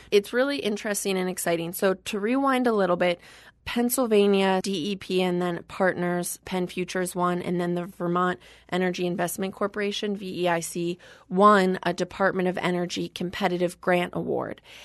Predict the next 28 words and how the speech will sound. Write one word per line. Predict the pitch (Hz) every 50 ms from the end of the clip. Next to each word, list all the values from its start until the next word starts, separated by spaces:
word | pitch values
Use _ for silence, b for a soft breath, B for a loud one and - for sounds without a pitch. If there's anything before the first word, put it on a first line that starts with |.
| B B B B
And | 190 196 190 185
so | - 208 202
that | 190 165 196 190 214 240 247 240
is | - 220 - -
funding | - - 196 190 190 185 185 185 175
work | 175 175 175 - -
known | 180 175 175 180 175
as | 175 170 -
Finding | - - 180 175 175 180 180 180 202
Pennsylvania's | - 190 175 175 - 185 180 175 175 175 175 175 185
Solar | - - - - 180 175 170 175 175 175
Future. | - - 170 175 180 - - 269 330 359 359 -
So | - - - 185
if | 180 - 185
you | 175 175 160 - -
just | - 185 170 - - -
Google | - 196 185 185 185 180
that, | 180 175 175 180 196 226 - - B B B B B B B B -
um, | 190 190 185 175 170 - -
a | 170
page | - - 208 185 185 180 - -
will | 185 180
come | - - 196 190 180
up | 180 180 - -
within | 180 175 - 180 180 180
D | 180 180 180
E | - - 180 175
P | - - - 175 170